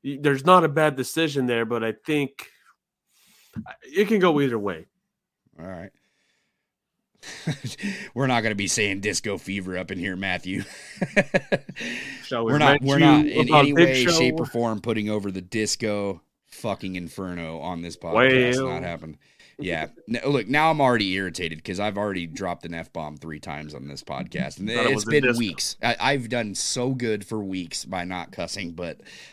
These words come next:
Speaker 2: uh, that's what we're doing. Uh, Steve Kelly <laughs> says Brock wins.
Speaker 1: Yeah.
Speaker 2: Um, he says, uh, Rhea wins as well. Everything Pro Wrestling says, "How much fish could Bobby Fish fry if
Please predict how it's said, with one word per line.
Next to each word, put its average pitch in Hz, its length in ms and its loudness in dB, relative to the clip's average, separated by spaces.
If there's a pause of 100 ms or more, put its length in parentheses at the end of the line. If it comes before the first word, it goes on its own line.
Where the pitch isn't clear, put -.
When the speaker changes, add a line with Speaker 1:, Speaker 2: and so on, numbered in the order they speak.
Speaker 2:
uh, 85 200 -4
that's 80 180 -8
what 76 140 -8
we're 78 60 -10
doing. 80 300 -8
Uh, 87 240 -6 (180)
Steve 113 300 -4
Kelly 110 240 -2
<laughs> - 60 -14
says 127 380 0
Brock 98 320 -2
wins. 90 380 -6 (340)
Speaker 1:
Yeah. 95 260 -12
Speaker 2:
Um, 92 380 -4
he 95 100 -4
says, 87 420 -6
uh, 90 260 -4
Rhea 117 280 2
wins 87 340 -6
as 92 140 -8
well. 90 240 -4
Everything 92 300 -6
Pro 95 160 -6
Wrestling 101 320 -6
says, 101 240 -4
"How 117 140 -2
much 139 240 -4
fish 151 260 -6
could 123 160 -14
Bobby 123 240 -4
Fish 139 340 -6
fry 135 340 -4
if 87 280 -10